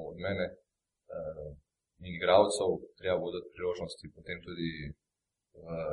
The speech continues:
članski konkurenci, eh, za njih poiskati mesto v ekipah in tako naprej. Tako da to je celoten projekt, ne samo meni osebno, pa,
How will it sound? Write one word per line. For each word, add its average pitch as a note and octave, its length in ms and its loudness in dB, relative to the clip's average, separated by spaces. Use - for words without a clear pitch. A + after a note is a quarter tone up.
članski F#2+ 440 4
konkurenci, F#2 640 -2
eh, D2+ 100 -12
za F2+ 160 -12
njih F#2 200 -8
poiskati F2 420 -4
mesto F#2 300 -2
v E2 100 -8
ekipah D#2+ 420 -6
in - 100 -16
tako - 200 -12
naprej. D#2 280 -6
Tako - 180 -12
da E2 180 -8
to D#2+ 180 -8
je E2 140 -2
celoten E2 420 0
projekt, D#2+ 300 -2
ne D#2+ 140 -4
samo D#2+ 300 -4
meni F2 200 -6
osebno, E2+ 420 -4
pa, - 180 -6